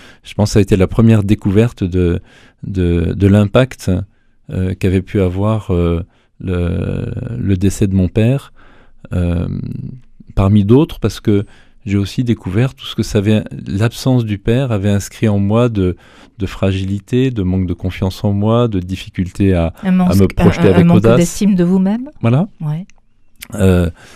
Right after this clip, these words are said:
Speaker 1: un
Speaker 2: Vous
Speaker 1: manque
Speaker 2: avez,
Speaker 1: d'assurance.
Speaker 2: vous avez ressenti par moments, après la,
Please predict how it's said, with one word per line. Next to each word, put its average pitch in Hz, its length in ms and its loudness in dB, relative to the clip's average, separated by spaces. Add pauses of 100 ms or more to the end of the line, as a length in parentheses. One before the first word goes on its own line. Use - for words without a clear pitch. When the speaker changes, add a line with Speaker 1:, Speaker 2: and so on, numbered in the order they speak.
(180)
Speaker 1:
un 90 80 -4
Speaker 2:
Vous 92 60 2
Speaker 1:
manque 110 100 4
Speaker 2:
avez, 104 80 4
Speaker 1:
d'assurance. 117 540 2
Speaker 2:
vous 202 100 0
avez 208 120 0
ressenti 175 540 -2
par 160 200 -2
moments, 151 340 -2
après 170 300 -2
la, 143 400 -6